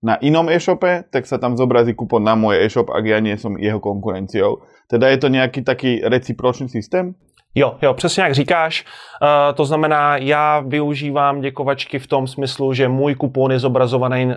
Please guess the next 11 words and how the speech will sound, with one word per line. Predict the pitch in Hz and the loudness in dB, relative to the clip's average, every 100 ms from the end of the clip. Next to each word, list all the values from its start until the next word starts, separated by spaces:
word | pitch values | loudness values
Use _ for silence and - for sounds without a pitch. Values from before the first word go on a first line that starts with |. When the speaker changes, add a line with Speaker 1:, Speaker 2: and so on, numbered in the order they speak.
| - | -4
Speaker 2:
po | 135 123 123 - - | 2 2 2 -10 -6
děkovacích | 123 127 127 127 127 | -2 0 0 -2 -4
stránkách | - 123 123 123 123 | 0 0 0 -2 -2
jiných | 131 131 | -4 -2
e-shopů | 131 127 135 131 120 | -2 -2 -2 -4 -2
zapojené | 143 143 151 139 135 131 131 | -2 0 2 2 2 2 0
v | |
té | - 127 | 0 0
naší | 123 - | 0 -6
partnerské | 123 120 127 120 - 92 | -4 -4 -4 -8 -6 -10
síti, | 101 143 139 202 233 | -8 -6 0 0 0